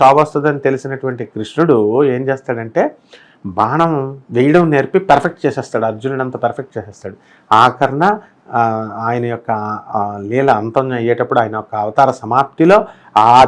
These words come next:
జరుడే బాణం వేస్తే, బొటన వేలు కాలు మీద కాలేసుకుని ఇలా ఊపుతూ ఉంటే, కాలి వేలిని ఆ బొటన వేలకి తగిలి నెమలి కన్ను అనుకొని వాడు వేస్తాడు, చనిపోతాడు కృష్ణుడు. అంటే తన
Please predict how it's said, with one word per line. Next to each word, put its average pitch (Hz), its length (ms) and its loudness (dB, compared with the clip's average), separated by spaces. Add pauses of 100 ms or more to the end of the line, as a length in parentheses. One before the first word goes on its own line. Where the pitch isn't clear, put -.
జరుడే 143 340 6
బాణం 143 420 2
వేస్తే, 139 340 0
బొటన 139 380 -2
వేలు 135 560 0
కాలు 123 160 2
మీద 131 120 -4
కాలేసుకుని 123 560 -2
ఇలా 117 100 -2
ఊపుతూ 120 400 -4
ఉంటే, 151 380 -2 (340)
కాలి 123 220 4
వేలిని 123 400 0 (260)
ఆ 117 160 -6
బొటన 110 360 -2
వేలకి 127 340 0
తగిలి 131 360 0
నెమలి 123 300 -2
కన్ను 127 260 -2
అనుకొని 131 260 -2
వాడు 120 220 2
వేస్తాడు, 110 460 -4 (420)
చనిపోతాడు 107 400 -4
కృష్ణుడు. - 640 -18 (140)
అంటే 117 260 0
తన 127 280 -2